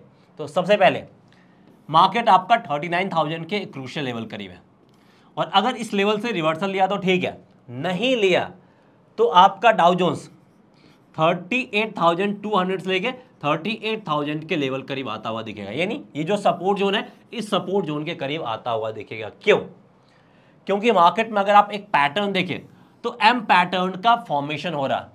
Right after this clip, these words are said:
और इस एम पैटर्न को कंप्लीट करता हुआ दिखेगा। या फिर आप बोल सकते हैं कि पहला टॉप आपका यहाँ पे बना है और दूसरा टॉप आपका यहाँ बना है, यानी डबल टॉप पैटर्न भी है। तो कोई भी पैटर्न आप उठा लीजिए, उस एंगल से टेक्निकली डाउ जोन्स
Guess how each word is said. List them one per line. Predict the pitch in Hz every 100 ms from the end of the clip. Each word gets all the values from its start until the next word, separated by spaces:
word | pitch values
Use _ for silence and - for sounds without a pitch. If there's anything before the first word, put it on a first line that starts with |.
| _
और | 147 180 254
इस | 269 -
एम | 175 196
पैटर्न | 208 165 156 156 147 151
को | - 208
कंप्लीट | 226 135 131 131 139 143
करता | 139 117 127
हुआ | 120 123 131
दिखेगा। | 123 123 127 123 147 113 - _
या | 139 185
फिर | 185 214
आप | 190
बोल | 175 185
सकते | 196 -
हैं | 233 - _ _
कि | 190
पहला | 185 170 165 196
टॉप | 202 175 165 151
आपका | 135 -
यहाँ | 139 127 151
पे |
बना | 185 185
है | 208 - - -
और | 135
दूसरा | 139 143 165 170
टॉप | 135 127
आपका | 117 - 127
यहाँ | 113 110
बना | 104
है, | 107
यानी | 156
डबल | 185 156 175
टॉप | 180 175
पैटर्न | 170 131 120 131 120
भी | 110
है। | 90 - - - -
तो | 214
कोई | 214 220
भी | 247
पैटर्न | 226 190 202
आप | 196
उठा | 185 185
लीजिए, | 185 175 254 - -
उस | 240
एंगल | 202 185 190
से | 185 254 - _
टेक्निकली | 160 170 185 196 226 - - _ _ _ _ _
डाउ | 127 160
जोन्स | 208 233 233